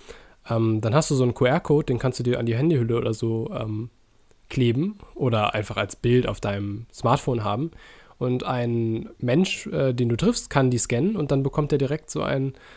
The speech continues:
äh, ja, Kontakterstellungs-Pop-up auf dem Handy, wo deine Kontaktdaten schon alle drin sind.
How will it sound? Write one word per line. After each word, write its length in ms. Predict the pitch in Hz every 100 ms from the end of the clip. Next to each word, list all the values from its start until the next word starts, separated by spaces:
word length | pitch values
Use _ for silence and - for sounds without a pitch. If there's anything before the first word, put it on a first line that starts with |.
| - - _
äh, 320 | 127 120 120 117 113 _ - 127
ja, 140 | 113
Kontakterstellungs-Pop-up 1800 | - 117 143 - - - 113 135 131 123 117 - - - - - 113 -
auf 200 | 113 -
dem 120 | 120
Handy, 480 | 110 113 131 147 120
wo 160 | 120
deine 320 | 117 117 117 113
Kontaktdaten 560 | 127 135 - 120 -
schon 140 | - -
alle 160 | 120
drin 260 | 139 165 196
sind. 240 | 196 202